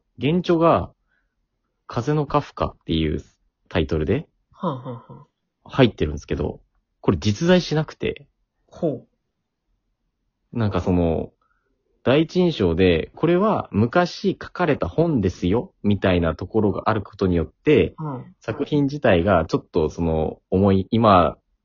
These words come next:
Speaker 1: の主流ではない、ちょっと、重めというか、
Speaker 2: あー。
Speaker 1: な話でも受け取りやすくなるなと思いましたし、多分ここの幻聴のカフカ、風のカフカにも多分秘密があってっていうのがあって、作品の中にすごい秘密が散りばめられてて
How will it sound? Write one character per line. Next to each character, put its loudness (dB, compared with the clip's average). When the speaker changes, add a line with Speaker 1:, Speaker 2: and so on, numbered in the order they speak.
Speaker 1:
の 0
主 -4
流 2
で 4
は 4
な 4
い、 -2
ち -16
ょ -2
っ -12
と、 -4
重 -2
め -2
と -6
い 0
う -4
か、 -8
Speaker 2:
あ -10
ー。 -4
Speaker 1:
な -4
話 -4
で 0
も 0
受 -6
け -2
取 0
り -2
や 0
す -8
く -10
な 2
る 0
な 0
と -4
思 0
い 0
ま -2
し -10
た -12
し、 -6
多 -2
分 -8
こ -20
こ 0
の 2
幻 2
聴 -4
の -2
カ -6
フ -12
カ、 0
風 -2
の -2
カ 0
フ -16
カ 0
に 0
も 0
多 -6
分 -2
秘 -4
密 4
が 4
あ 4
っ -4
て 0
っ -12
て -4
い 2
う 2
の 0
が -8
あ -14
っ -12
て、 -20
作 -6
品 0
の 0
中 -2
に -2
す -10
ご 2
い -4
秘 -4
密 -2
が 2
散 -4
り 4
ば 2
め 0
ら 2
れ -4
て -8
て 0